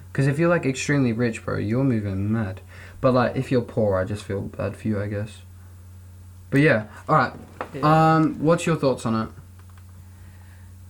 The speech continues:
Speaker 2: Well, I, first off, I don't think she's rich. 'Cause
Speaker 1: Probably
Speaker 2: why would
Speaker 1: not.
Speaker 2: you be hiding? Why would you? Why would you try and hide it?
Speaker 1: Yeah.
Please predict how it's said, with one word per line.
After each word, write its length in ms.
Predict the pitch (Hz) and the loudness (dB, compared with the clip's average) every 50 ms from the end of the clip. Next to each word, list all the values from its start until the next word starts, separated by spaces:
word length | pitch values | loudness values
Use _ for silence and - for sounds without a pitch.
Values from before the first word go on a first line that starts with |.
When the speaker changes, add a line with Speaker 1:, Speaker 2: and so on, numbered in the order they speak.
| - - - - - - - - | -20 -20 -20 -18 -18 -18 -14 -8
Speaker 2:
Well, 200 | 180 170 165 160 127 | -2 2 2 2 2
I, 320 | 131 165 185 190 175 - | 4 2 4 4 2 2
first 340 | - - 196 190 185 - - | -2 0 0 0 0 0 -4
off, 60 | 135 127 | -6 -2
I 60 | 160 | -2
don't 180 | 170 170 170 - | 0 0 -2 -4
think 220 | - 156 151 - | -6 -8 -10 -8
she's 420 | - - 143 139 135 127 - - - - - - | -8 -6 -6 -6 -6 -6 -10 -14 -18 -18 -18 -14
rich. 680 | - 147 135 135 135 160 - - - - - - - - - - - - - - - - - - - - - - - - - - - - - | -12 -10 -6 -6 -6 -6 -6 -10 -14 -12 -12 -12 -12 -14 -18 -20 -20 -20 -20 -20 -20 -20 -20 -20 -20 -20 -20 -20 -20 -20 -20 -20 -20 -20 -12
'Cause 180 | - - 185 147 | -4 -4 -4 -4
Speaker 1:
Probably 160 | - 196 - - 165 | -4 -4 -4 -2 -2
Speaker 2:
why 160 | 175 165 165 | 0 0 0
would 100 | 165 156 | 0 0
Speaker 1:
not. 60 | 160 | -2
Speaker 2:
you 60 | 160 | -2
be 120 | 151 160 156 | -2 -4 -4
hiding? 380 | - 160 156 147 147 151 - 165 | -2 -2 -2 -2 -2 -4 -4 -2
Why 160 | 170 165 165 | 0 0 0
would 160 | 165 151 151 | 0 -2 -2
you? 280 | 151 147 147 143 147 143 | -4 -2 -2 -2 -4 -4
Why 140 | 151 147 | -4 -4
would 80 | 147 143 | -4 -6
you 60 | 143 | -8
try 140 | - - 151 | -8 -8 -8
and 100 | 143 135 | -8 -8
hide 300 | - - 147 147 147 135 | -8 -6 -4 -4 -4 -4
it? 160 | 123 120 - - - - - - - - - - - - - - - - - - - - - - | -6 -10 -10 -16 -20 -20 -20 -20 -20 -20 -20 -20 -20 -20 -20 -20 -20 -20 -20 -20 -20 -20 -18 -6
Speaker 1:
Yeah. 340 | - 113 110 107 107 110 113 | -2 2 2 4 2 2 -2